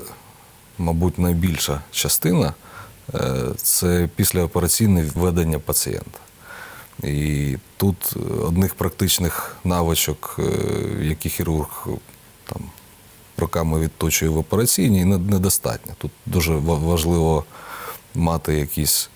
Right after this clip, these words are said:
м, якісь знання теоре-, теоретичні, м, постійно навчатись, е,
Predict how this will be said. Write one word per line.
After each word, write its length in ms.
м, 220
якісь 320
знання 540
теоре-, 300
теоретичні, 840
м, 220
постійно 500
навчатись, 800
е, 880